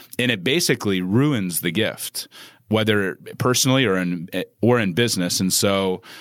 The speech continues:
we're very, um, you know, we push our clients really hard to say, like, "Give the gifts, do the right things." It's like going, it'd be like taking a client out to dinner and then expecting them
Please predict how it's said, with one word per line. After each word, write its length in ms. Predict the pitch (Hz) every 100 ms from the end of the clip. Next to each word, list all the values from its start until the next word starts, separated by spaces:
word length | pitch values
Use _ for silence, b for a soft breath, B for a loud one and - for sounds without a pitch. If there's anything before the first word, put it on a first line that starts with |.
| B
we're 160 | 107 107
very, 800 | 90 117 123 127 123 117 113 107 _ _ -
um, 600 | 92 90 87 85 85 87 - - _ _ 95
you 80 |
know, 100 | 87
we 200 | 82 110
push 340 | 113 120 123 113
our 100 | 98
clients 360 | - 98 90
really 160 | 104 95
hard 320 | - 147 113
to 40 | 87
say, 240 | 95 90
like, 220 | 87 80
"Give 160 | 104 117
the 100 | 151
gifts, 400 | 101 98 98 -
do 180 | 101 110
the 60 |
right 220 | 131 139
things." 500 | - 95 90 90 - - B
It's 100 | -
like 80 | 160
going, 340 | 170 175 151 -
it'd 240 | 120 127
be 100 | 156
like 180 | 135 -
taking 280 | 131 113 98 - 104
a 80 |
client 260 | - 123 120
out 100 | 107
to 60 | 90
dinner 300 | 104 110 98
and 160 | 90
then 100 | 95
expecting 580 | 90 - - 92 - 87
them 300 | 87 82 80